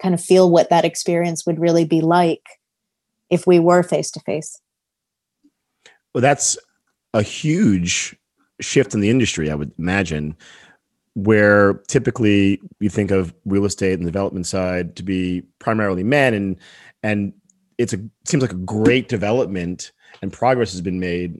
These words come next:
Speaker 2: and more women are in the, in the space. And you're seeing that across the board?
Speaker 1: Um, it's interesting. I, when I first started, I mean, even my class at M I T, there were thirty-four people and three of us were women.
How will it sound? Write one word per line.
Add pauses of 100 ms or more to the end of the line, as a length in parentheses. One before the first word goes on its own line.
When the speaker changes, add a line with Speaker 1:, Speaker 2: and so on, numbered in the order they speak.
(160)
Speaker 2:
and
more
women
are
in
the,
in
the
space.
And
you're
seeing
that
across
the
board? (1400)
Speaker 1:
Um,
it's
interesting.
I, (340)
when
I
first
started,
I
mean,
even
my
class
at
M
I
T, (180)
there
were
thirty-four
people
and (140)
three
of
us
were
women.